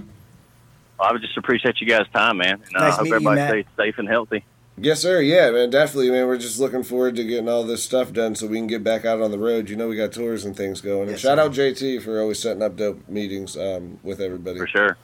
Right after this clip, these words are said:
Speaker 1: Absolutely. I appreciate that.
Speaker 3: Well, thanks so much for being on the show, Matt. We shall, um, talk to you next time.
Speaker 2: Nice meeting you, Matt.
Speaker 1: All right.
Speaker 3: All right,
Speaker 1: Thanks,
Speaker 3: Matt
Speaker 1: guys. Have a
Speaker 3: Tucker,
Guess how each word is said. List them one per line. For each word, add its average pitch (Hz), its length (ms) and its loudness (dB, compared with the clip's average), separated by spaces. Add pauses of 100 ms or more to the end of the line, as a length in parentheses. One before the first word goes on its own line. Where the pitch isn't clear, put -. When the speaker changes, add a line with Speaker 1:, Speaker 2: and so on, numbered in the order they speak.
(440)
Speaker 1:
Absolutely. 101 580 0
I 95 60 4
appreciate 95 460 -2
that. 80 180 -6 (100)
Speaker 3:
Well, 143 140 2
thanks 160 200 0
so 180 120 2
much 165 160 4
for 143 80 -8
being 151 200 2
on 143 100 4
the 143 60 0
show, 143 220 2
Matt. 139 260 4
We 139 260 2
shall, 131 520 6
um, 120 380 4
talk 123 260 4
to 120 140 -8
you 117 200 -4
next 107 280 -2
time. 87 320 -2 (160)
Speaker 2:
Nice 131 180 -2
meeting 131 180 -2
you, 120 60 -2
Matt. 117 300 -6
Speaker 1:
All 113 80 4
right. 113 140 0 (440)
Speaker 3:
All 110 80 -2
right, 123 140 6
Speaker 1:
Thanks, 113 100 4
Speaker 3:
Matt 151 200 6
Speaker 1:
guys. - 80 2
Have 160 100 8
a 151 60 4
Speaker 3:
Tucker, 143 160 4